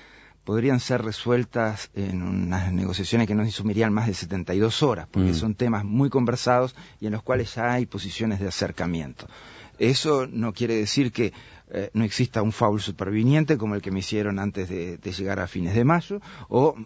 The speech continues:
Speaker 1: cualquier otra circunstancia que, que pueda, este, llevar a que las, las negociaciones se dilaten un poco más.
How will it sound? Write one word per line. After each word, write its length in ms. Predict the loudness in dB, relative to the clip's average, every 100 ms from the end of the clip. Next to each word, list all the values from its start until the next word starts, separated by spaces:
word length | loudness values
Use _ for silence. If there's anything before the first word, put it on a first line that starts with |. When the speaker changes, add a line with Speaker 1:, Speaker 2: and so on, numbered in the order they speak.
| -18 -10
Speaker 1:
cualquier 340 | -8 -4 -6
otra 160 | -4 -8
circunstancia 920 | -10 -8 -8 -2 0 0 2 0 0
que, 380 | 0 2 2 -2
que 140 | -4 -2
pueda, 380 | 2 4 4 0 -10 -10
este, 540 | -8 -8 -8 -8 -8 -12 -18 _ _ _ _ _ -20 -12 -4
llevar 280 | 0 0 0
a 60 |
que 120 | -2
las, 220 | -4 -6 -10
las 220 | -10 -6
negociaciones 580 | -6 -6 -6 0 2 2
se 100 | 0
dilaten 360 | 0 0 0 0
un 100 | -2
poco 220 | -4 -8
más. 100 | -12